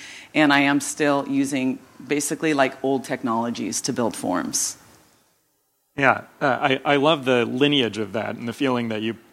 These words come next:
Speaker 2: participate in this ancient tradition. Um, but, but tell me about, y-, you know, the differences in the process, um, that, that you go through when you're creating a, a, a piece like one of these, uh,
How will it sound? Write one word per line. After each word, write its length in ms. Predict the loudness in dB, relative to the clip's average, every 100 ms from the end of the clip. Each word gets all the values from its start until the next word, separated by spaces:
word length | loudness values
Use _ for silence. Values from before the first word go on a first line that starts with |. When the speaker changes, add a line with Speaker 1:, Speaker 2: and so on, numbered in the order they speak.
| _
Speaker 2:
participate 640 | -6 -2 -2 -2 -4 -6
in 120 | -4 -4
this 140 | -2
ancient 360 | -2 -2 -6 -6
tradition. 480 | 2 2 2 -4 -8 -18 -20 -20 -20 -8 2
Um, 320 | 2 2 -2 -10 _ _
but, 320 | 4 4 2
but 180 | 0 2
tell 140 | 2 2
me 100 | 6
about, 380 | 8 8 6 -4 _ _ -10
y-, 160 | -10 -10
you 120 | -2 0
know, 80 |
the 100 | 0
differences 920 | 0 -2 -2 -2 -2 0 0 0 -2 -4 -8
in 240 | -4 -4
the 80 | -6
process, 800 | -2 2 2 2 -2 0 -2 -4 -12 -8
um, 360 | -6 -4 -8 -8
that, 220 | -6 -4
that 140 | -4 0
you 160 | 0
go 160 | 2 0
through 240 | 0 -4
when 140 | -2 0
you're 160 | -2
creating 380 | 0 0 0 0
a, 80 | -4 -8 _ -4
a, 220 | -4 -4
a 60 | -8
piece 300 | -4 -4 -4
like 160 | -8 -6
one 120 | -8
of 80 | -4
these, 260 | -4 -4 -10 -20 -20 -20 _ -4
uh, 280 | 0 0